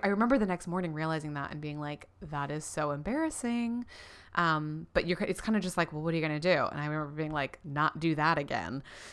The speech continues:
Um, but I kind of, I've thought about this and I feel like, could you imagine waking up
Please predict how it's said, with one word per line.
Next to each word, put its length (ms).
Um, 400
but 160
I 160
kind 260
of, 140
I've 140
thought 180
about 280
this 280
and 100
I 60
feel 300
like, 260
could 240
you 180
imagine 640
waking 440
up 320